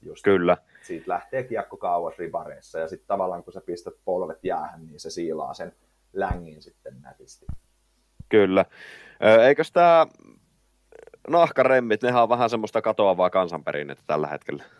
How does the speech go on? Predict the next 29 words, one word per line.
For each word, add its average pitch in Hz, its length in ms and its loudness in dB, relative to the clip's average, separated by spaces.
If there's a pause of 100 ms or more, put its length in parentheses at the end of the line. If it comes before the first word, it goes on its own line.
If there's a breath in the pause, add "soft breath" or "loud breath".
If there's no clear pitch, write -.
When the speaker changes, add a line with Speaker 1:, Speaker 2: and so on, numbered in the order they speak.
(420 soft breath)
Speaker 1:
No 139 120 -4
joo, 151 520 2 (160)
joo, 143 220 2
se 135 120 -12
tuli, 170 180 0 (920 loud breath)
mä 147 120 -4
muistan 156 380 0
ite, 156 420 0
ite 147 220 -2
tota, 113 480 -4 (880)
se - 120 0
oli 139 180 0
siinä, 135 400 -4 (440)
siinä 143 320 -8
kaksituhattaluvun 123 720 -2
alussa, 120 360 0
kun 104 120 -8
rupesi 101 320 -8
tulee 101 240 0
Voonin 101 440 0
näitä 87 260 -8
Velocity-patjoja 87 1600 -4
ekoja, 80 380 -8 (200)
millä 92 280 -4
muun 104 180 -10
muassa 92 200 -10
Pasi 101 260 -4
Nurminen 87 480 -10
pelasi 78 340 -16